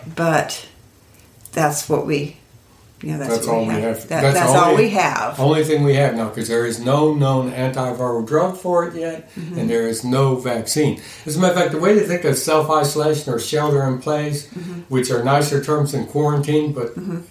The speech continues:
Speaker 2: quarantine is what the Chinese did in Wuhan. They
Speaker 1: Mm-hmm.
Speaker 2: just told those eleven million people, "Do not leave the city," and they didn't let anyone in.
Speaker 1: Mm-hmm.
Speaker 2: That's a quarantine.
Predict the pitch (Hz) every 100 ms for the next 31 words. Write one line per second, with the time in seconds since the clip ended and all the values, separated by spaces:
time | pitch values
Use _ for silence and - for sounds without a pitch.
0 | - - - - 170 196 196 160 147 135
1 | - 135 - 147 143 147 151 143 - 143
2 | 131 123 113 113 - - - - 127 127
3 | 110 131 127 101 - - - 143 143 139
4 | - 143 143 135 139 135 135 131 131 127
5 | 127 120 135 131 117 113 117 139 139 139
6 | 131 117 117 156 170 185 - 123 123 139
7 | 135 135 135 135 131 131 147 147 - -
8 | - - 165 - - 135 - 160 156 131
9 | 120 113 104